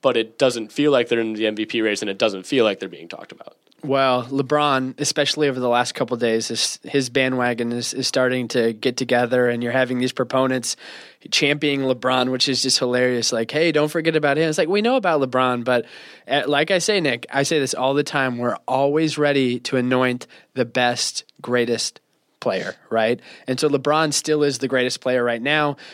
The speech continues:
Speaker 2: but we're always ready to look at the next and look over the horizon, who's coming. And guess what? It's James Harden, it's Russell Westbrook. They're here.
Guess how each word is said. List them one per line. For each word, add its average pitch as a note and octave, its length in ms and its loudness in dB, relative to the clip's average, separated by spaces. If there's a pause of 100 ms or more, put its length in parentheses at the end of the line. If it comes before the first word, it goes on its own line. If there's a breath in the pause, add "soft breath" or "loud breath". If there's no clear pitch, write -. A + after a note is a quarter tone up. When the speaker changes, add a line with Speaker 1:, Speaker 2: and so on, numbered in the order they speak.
(140)
Speaker 2:
but C#3 200 0
we're C3 140 2
always C#3+ 300 2
ready C3 320 2
to C3 140 -2
look B2 260 0
at B2 100 -6
the B2 100 -4
next B2 400 -2
and A#2 120 -6
look A#2 180 -6
over C3 280 0
the B2+ 140 2
horizon, A#2+ 420 0
who's B2 260 -4
coming. A#2 440 -4
And A2+ 100 -8
guess A#2+ 240 -2
what? A#2+ 180 4
It's A2+ 140 -2
James B2 300 0
Harden, A#2+ 320 2
it's A2+ 160 -4
Russell A#2+ 240 2
Westbrook. A2+ 400 -4
They're A2 120 -4
here. A#2+ 300 2